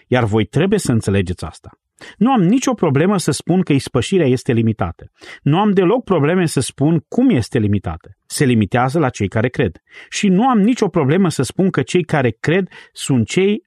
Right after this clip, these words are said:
cărora Dumnezeu le dă credință. Și prin urmare, ispășirea este limitată pentru că Dumnezeu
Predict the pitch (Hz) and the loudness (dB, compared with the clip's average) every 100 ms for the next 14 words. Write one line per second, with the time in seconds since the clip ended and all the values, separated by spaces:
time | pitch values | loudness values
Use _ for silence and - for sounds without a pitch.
0 | _ 151 190 208 180 151 139 127 117 98 | _ -2 0 2 0 0 0 2 0 0
1 | 170 190 127 101 107 - 143 160 117 - | 0 2 2 0 -2 -2 -2 0 -2 -4
2 | - _ _ _ _ _ - 180 180 180 | -18 _ _ _ _ _ -4 0 2 2
3 | 156 226 277 202 - 143 233 226 170 170 | 2 2 2 0 -2 -2 0 0 2 2
4 | 139 123 185 202 170 170 151 156 - 127 | 2 2 0 -2 -2 0 0 0 0 -2
5 | 107 113 104 90 - 101 123 | 2 2 2 0 0 0 0